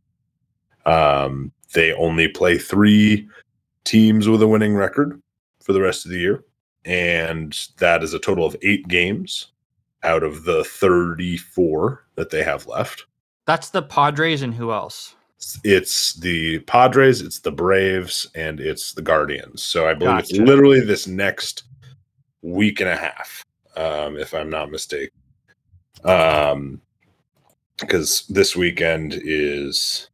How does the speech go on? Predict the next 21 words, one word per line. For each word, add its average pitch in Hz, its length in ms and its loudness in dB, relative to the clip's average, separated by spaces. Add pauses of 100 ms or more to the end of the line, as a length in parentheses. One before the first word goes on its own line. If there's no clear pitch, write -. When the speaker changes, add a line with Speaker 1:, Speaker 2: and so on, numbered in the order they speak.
(240)
Speaker 1:
uh, 71 680 -4 (420)
who's - 240 -2
it - 80 -16
this - 180 -8
weekend? - 260 -20
They've 78 200 -4
got, 82 220 4
yeah, 80 200 4
they've 78 140 2
got 85 180 0
Cleveland, 127 640 6 (340)
and 87 160 -4
then 82 540 -2 (240)
I 95 60 2
guess 92 200 0
it's - 100 -10
the 95 80 -2
next 85 220 -2
two 78 200 -6
weeks, - 320 -12 (120)
essentially, - 460 -10